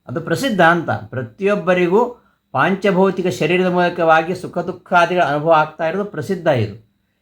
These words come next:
ಇದನ್ನು ಸುಳ್ಳಂತ ಅಪಲಾಪ ಮಾಡಲಿಕ್ಕೆ ಯಾರಿಗೂ ಆಗೋದಿಲ್ಲ. ಹೀತಿ, ಆ, ಹೀತಿ ನಿರ್ಬಾಧ, ನಿರ್ಬಾಧ ಅನುಭವ ಸಿದ್ಧತ್ವಂ ಸೂಚಯತಿ. ಹಿ ಎಂಬುದು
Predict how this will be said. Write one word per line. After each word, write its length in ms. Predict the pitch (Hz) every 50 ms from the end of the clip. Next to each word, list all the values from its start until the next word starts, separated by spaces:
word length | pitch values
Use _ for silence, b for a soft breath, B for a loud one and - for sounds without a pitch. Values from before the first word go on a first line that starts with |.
| _ _ -
ಇದನ್ನು 200 | 127 165 170 151
ಸುಳ್ಳಂತ 420 | 113 - 180 202 214 214 202 185
ಅಪಲಾಪ 380 | 175 160 180 185 185 185 185 190
ಮಾಡಲಿಕ್ಕೆ 680 | 180 170 160 165 160 165 - 156 139 135 131 - _ _ _ _ _ _ -
ಯಾರಿಗೂ 260 | 117 127 147 170 185
ಆಗೋದಿಲ್ಲ. 540 | 160 139 135 147 139 131 113 107 113 - _ _ _ _ _ _ _ _
ಹೀತಿ, 680 | _ - 147 165 185 196 196 - 220 240 247 - _ _ _ _ _ - - _ _ _ -
ಆ, 400 | - 151 151 147 139 135 127 120 113 110 110 113 - _ _ _ _ _ _ _ _ _ _
ಹೀತಿ 400 | _ - 160 180 202 196 214 208
ನಿರ್ಬಾಧ, 600 | 185 160 156 156 160 160 180 190 190 185 185 185 175 185 180 151 131 131 151 196 - - - _ _ _ _ _ _ _ _ _ _ _ _ _ _ _ _ _ _ _ _ _ _ _ _ _ _ _ -
ನಿರ್ಬಾಧ 520 | 131 147 165 160 160 180 185 185 190 185
ಅನುಭವ 460 | 190 180 147 147 165 165 170 180 190 185
ಸಿದ್ಧತ್ವಂ 680 | 185 185 160 143 139 165 160 165 - 175 180 208 214
ಸೂಚಯತಿ. 680 | - 170 151 - 151 127 117 113 143 131 117 110 110
ಹಿ 160 | 107 156 175
ಎಂಬುದು 580 | 175 165 160 156 151 190 233 - - - -